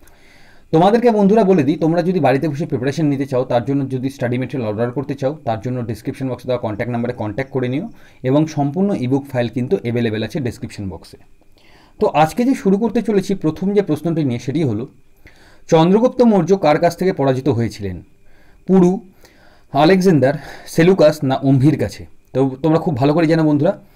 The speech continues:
মৌর্য বংশের অন্যতম শ্রেষ্ঠ রাজা চন্দ্রগুপ্ত মৌর্য কিন্তু সেলুকাসের দ্বারা কিন্তু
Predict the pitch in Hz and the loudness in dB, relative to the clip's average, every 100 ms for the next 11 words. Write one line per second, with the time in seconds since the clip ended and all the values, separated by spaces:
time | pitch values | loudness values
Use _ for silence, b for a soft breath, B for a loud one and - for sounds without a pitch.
0 | b b b 139 165 190 233 240 226 247 | b b b 2 4 4 4 2 0 0
1 | 247 156 175 190 190 196 156 - 170 135 | 0 2 2 2 0 0 -4 -2 0 0
2 | 147 143 143 165 165 160 143 127 139 175 | 0 0 0 -2 -2 0 0 0 -2 -2
3 | - 131 135 131 127 113 113 120 139 | -2 -2 -2 -4 -4 -2 -2 -4 -6